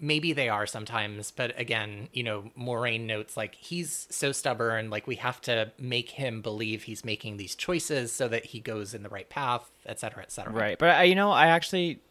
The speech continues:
Speaker 2: 'cause I didn't really get, like, the devious sort of dangerous, dark feeling, you know, the connotation of a spider. I got more, like, weaving a web,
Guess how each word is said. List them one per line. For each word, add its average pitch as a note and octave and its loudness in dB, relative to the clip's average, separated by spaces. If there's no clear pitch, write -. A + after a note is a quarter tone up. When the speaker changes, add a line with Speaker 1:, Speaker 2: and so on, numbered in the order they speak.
Speaker 2:
'cause D3 2
I C#3+ 4
didn't D#3 2
really C#3+ 4
get, A2+ 4
like, A2+ 0
the G#2+ 0
devious G#2+ 0
sort G2+ 0
of G2+ -2
dangerous, G#2 0
dark G2 0
feeling, G#2+ -2
you A2+ 0
know, G#2 2
the G2 2
connotation A2 0
of A#2+ 0
a - 0
spider. B2 4
I A2+ 6
got G2+ 4
more, A2 0
like, G2+ 0
weaving A#2+ 2
a A2 4
web, G2+ 4